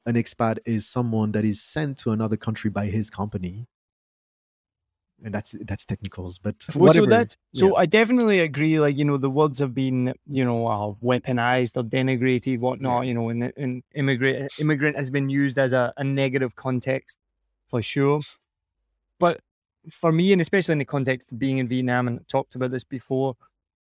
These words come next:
Speaker 2: essentially for me, yeah, the definition is the difference between either being sent by your company or coming to work for a,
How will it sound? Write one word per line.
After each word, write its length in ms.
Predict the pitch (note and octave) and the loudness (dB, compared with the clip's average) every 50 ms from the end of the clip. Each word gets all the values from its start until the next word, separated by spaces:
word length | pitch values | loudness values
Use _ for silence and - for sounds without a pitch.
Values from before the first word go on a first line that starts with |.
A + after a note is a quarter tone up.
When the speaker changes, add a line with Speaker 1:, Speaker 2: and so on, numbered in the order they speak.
| _ _ _ _ _ _ _ _ _ _ _ | _ _ _ _ _ _ _ _ _ _ _
Speaker 2:
essentially 480 | - E3 - - G#3 A3+ A#3+ G#3+ G#3+ F#3 | -12 -6 0 2 2 2 4 4 4 2
for 120 | - D#3+ | 4 2
me, 140 | D#3+ E3+ E3 | 0 2 2
yeah, 180 | D3+ D3+ D#3+ D3 | 2 4 2 2
the 140 | B2+ C3+ C3+ | 2 0 0
definition 580 | A#2+ E3+ F3 F3 - D3+ C#3 C#3 - - C#3 | 2 4 4 4 2 0 -2 -2 -2 -2 -2
is 120 | C3 B2+ A#2 | -2 -2 -4
the 80 | A#2+ | -6
difference 340 | A2 C3 C3 - C#3+ C3 A#2 | -6 -6 -6 -4 -4 -6 -6
between 520 | - C3 - - - C#3 C3+ C3 B2+ A#2 B2+ _ _ _ _ _ _ _ _ _ _ _ _ _ _ _ _ _ _ _ _ _ _ _ _ - D3+ - - | -6 -8 -8 -8 -8 -6 -6 -6 -8 -10 -12 _ _ _ _ _ _ _ _ _ _ _ _ _ _ _ _ _ _ _ _ _ _ _ _ -16 -12 -6 -2
either 220 | F3 F#3+ G3 A3 | 0 0 0 0
being 160 | G3+ G3+ E3+ | -2 -2 -2
sent 300 | - - - F#3+ G#3 G#3 | -2 -2 -2 -2 -2 -2
by 120 | G3+ F#3+ G3 | -2 -4 -2
your 120 | F#3+ E3+ | -2 -4
company 420 | - - G3+ G#3 G3+ C4 B3+ C4+ B3 | -2 -2 -2 -2 0 0 0 0 0
or 120 | - D3 | 0 -2
coming 420 | - - - - D#3 D#3+ D#3+ D#3+ D#3 | -6 -8 -6 -4 -2 -2 0 -2 -2
to 140 | - - B2+ | -2 -4 -2
work 260 | A#2+ C3 D3 - _ _ _ | -2 -2 -4 -4 _ _ _
for 280 | - - - C3 B2 | -10 -2 0 2 2
a, 200 | B2 A#2+ A#2 A#2+ | 2 2 0 -2